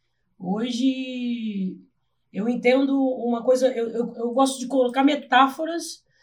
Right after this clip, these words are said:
dentro de uma coisa complexa, né? Que a espiritualidade é bem complexa, né? Gente, existe várias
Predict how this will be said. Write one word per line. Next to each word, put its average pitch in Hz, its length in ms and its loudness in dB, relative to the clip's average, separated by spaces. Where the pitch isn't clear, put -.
dentro 254 300 0
de 285 60 -6
uma 269 200 0
coisa 262 160 0
complexa, 190 800 -4
né? 180 260 -8
Que 185 100 -6
a 190 60 0
espiritualidade 214 680 -4
é 214 40 -2
bem 226 200 0
complexa, 175 640 -4
né? 175 220 -12
Gente, 180 300 -6
existe 185 400 -6
várias 202 580 -6